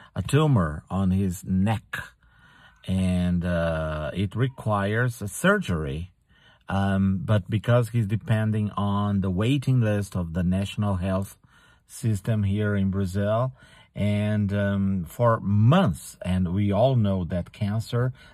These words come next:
the fastest, uh, way to deal with it is the best. And so for months, they have been postponing and, uh, providing just, um, medication, um, for him not to feel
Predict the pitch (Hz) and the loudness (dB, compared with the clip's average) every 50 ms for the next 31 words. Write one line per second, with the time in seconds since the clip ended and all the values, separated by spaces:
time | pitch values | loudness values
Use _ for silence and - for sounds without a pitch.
0 | - _ - 104 101 95 - - - - 131 113 110 113 - - - - 127 123 | -20 _ -2 -2 -2 -2 -2 -8 -4 -2 0 0 0 -2 -4 -6 -6 -4 -4 -4
1 | 120 - - - - 104 101 98 92 92 90 87 87 85 87 85 87 92 98 98 | -4 -6 -14 -12 -6 -4 -2 -2 0 -2 -2 -2 -2 -4 -4 -4 -2 -2 0 0
2 | 101 113 120 110 - - - 110 90 78 95 107 123 131 123 101 95 82 90 87 | 0 0 -2 -2 -4 -4 -4 -4 -2 -2 -2 -2 0 0 0 0 0 0 -2 -4
3 | 82 - - - 87 87 - 110 104 101 101 95 92 90 - - - - - - | -4 -6 -8 -8 -8 -6 -6 -6 -6 -4 -4 -4 -4 -6 -10 -16 -20 -20 -20 -20
4 | - - - - - - _ _ _ - 98 104 104 92 - 120 117 101 - 127 | -20 -20 -20 -20 -20 -20 _ _ _ -2 -2 0 0 0 0 0 0 2 2 2
5 | 127 113 107 110 123 135 131 104 90 - - - 95 95 92 85 95 92 87 82 | 4 4 4 4 4 4 4 2 0 -2 -6 -6 -4 -4 -2 -2 -2 -2 -4 -4
6 | 90 90 98 95 98 92 - 107 107 104 - - _ _ - 110 110 110 107 107 | -4 -2 -2 0 -2 0 0 -2 -2 -2 -4 -8 _ _ -4 -2 0 0 0 0
7 | 110 107 101 98 95 92 87 87 87 87 87 - - - - - - - _ _ | 0 2 2 2 0 0 0 0 0 0 -2 -4 -10 -18 -20 -20 -20 -20 _ _
8 | - - - 95 95 90 90 87 85 82 - - - 104 95 87 104 101 98 98 | -10 -4 -2 0 0 2 2 0 0 -2 -4 -4 -2 -2 0 0 0 2 2 2
9 | 95 95 92 85 104 110 110 101 - - 98 95 92 87 87 87 87 87 87 90 | 2 2 2 2 2 0 0 -2 -4 -2 -2 0 2 2 2 2 2 2 2 2
10 | 90 92 104 113 113 113 107 - - 110 101 101 95 101 98 95 95 98 95 95 | 2 2 2 2 0 0 -2 -2 -2 -2 -2 -2 -2 -2 -2 0 0 0 0 0
11 | 90 85 87 87 87 87 90 - - - _ - - - - - - - 95 92 | 0 0 0 0 -2 -2 -4 -8 -14 -20 _ -20 -20 -20 -20 -20 -14 -12 -12 -12
12 | 90 - 113 110 104 101 107 113 120 123 120 - - - - _ _ - 113 117 | -6 -4 -2 0 0 0 0 0 0 -2 -4 -6 -12 -20 -20 _ _ 0 0 0
13 | - - 123 95 - - 120 117 110 | 2 0 -2 -2 0 0 0 0 0